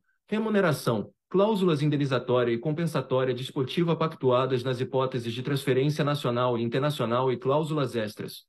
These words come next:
se houver, desde que não colidentes com as normas da fifa e da legislação nacional. Um, ao contrato especial de trabalho desportivo deve ser anexado atestado médico de aptidão do atleta para a prática do futebol, com obrigatória indicação do número de inscrição no C R M do médico atestante,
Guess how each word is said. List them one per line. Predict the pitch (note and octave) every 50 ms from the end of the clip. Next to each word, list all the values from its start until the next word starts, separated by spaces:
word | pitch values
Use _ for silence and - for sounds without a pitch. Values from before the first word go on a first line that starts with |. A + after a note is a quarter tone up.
| _ _
se | - - - A#3+
houver, | A3+ G3 C3+ A#2 B2 A2+ G#2 G#2 - - _ _ _ -
desde | C3 C3 F3 G#3 A3 F3 - F3
que | - -
não | C3+ C#3+ D#3
colidentes | E3 G3 F3 D3 B2 A#2+ B2+ B2+ B2 A#2 B2 -
com | - C#3 C3
as | B2+ A#2+ G#2+
normas | B2 C#3+ D3 D3+ D3 C3+ A#2
da | C3+ B2
fifa | A2+ - - F3+ F3 - F#3+
e |
da | D#3+ D3+
legislação | C3 C#3 C#3+ C3+ D#3+ D3 D#3 D3 C3 - - E3+ E3+ F#3+
nacional. | G3+ F#3+ F3+ - F3+ D#3 A#2 G#2 F#2+ F2+ - _ _ _ _ _ _ _ -
Um, | G#3 A3 A#3+ A#3 F3+ - - _ _ _ _ _
ao | - E3 E3+
contrato | E3+ F#3 E3 C3+ - B2 B2 B2 A#2+ A#2+
especial | A#2+ A2 - B2+ A#2 - - B2 A#2+ A#2 A2+
de | G#2+ A2
trabalho | - A2 G#2+ G2+ A2+ A#2 A#2 A2+
desportivo | G#2 A2 A#2 - - C3+ B2 B2 - - F3 D#3+ D#3
deve | B2 B2+ B2 A#2+
ser | A#2+ - - D3
anexado | D3 D3 C#3+ C#3+ - - - C#3 C#3+ C3+ C#3
atestado | C3+ C3+ C3 - - - C3+ C#3 C3+ C3+ B2
médico | A#2+ B2 C#3 C#3 C3 - - B2+
de | B2 C#3+
aptidão | C3+ - - - B2 C3+ C#3 D3+
do | D3 D3+ D#3+
atleta | D#3+ D3 D#3 C3 B2+ C#3 D3 D3 D#3
para | D3 - B2 A#2
a | A2+
prática | - B2+ B2+ C3+ - - - C3+
do | A2+ B2 D3+
futebol, | D3+ D3+ F#3+ - - B2+ A#2+ A2 G2+ F#2+ - - _ _ _ _
com | - - F#3 F3+
obrigatória | F3+ F3+ F3 D#3+ D3+ B2 - C3 B2+ C#3 C#3
indicação | D3 C#3+ C#3+ C#3 - C3+ A#2 - - D#3 D3+ D3+
do | C#3+ D3+
número | E3 E3+ F3 G3 G3 F#3+ F3
de | D3+ C#3+
inscrição | D3 - - C#3+ B2+ - - - C#3 D3
no | D3 D3
C | C#3 - D3+
R | D3+ D3 C#3 C#3+ D3
M | D3+ D#3+ E3
do | C#3 B2 B2
médico | B2 B2 C3 C3 B2 B2+ -
atestante, | C3+ - D3 B2 - - B2 A2+ G#2 G2 - - -